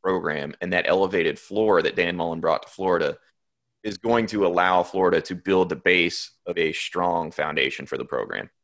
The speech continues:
And I think we're starting to see that. When we see the effects of that, I'm not exactly sure, you know, because there are still some holes on the roster. We're not seeing it have a huge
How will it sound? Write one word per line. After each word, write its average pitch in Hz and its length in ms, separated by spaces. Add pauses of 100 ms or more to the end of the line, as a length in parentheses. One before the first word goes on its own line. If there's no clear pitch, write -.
(240)
And 95 140
I 90 40
think 104 200
we're 104 140
starting 104 400
to - 40
see 101 220
that. 98 300 (520)
When 104 400
we 120 140
see 120 220
the 101 120
effects - 380
of 110 100
that, 120 340 (420)
I'm 98 120
not 110 180
exactly 95 440
sure, 110 360 (300)
you 98 60
know, 98 100
because 92 240
there 92 160
are 98 140
still 101 200
some 95 160
holes 95 200
on 95 80
the 95 80
roster. 92 340
We're 82 120
not 85 180
seeing 95 220
it - 100
have 95 160
a 92 40
huge 107 520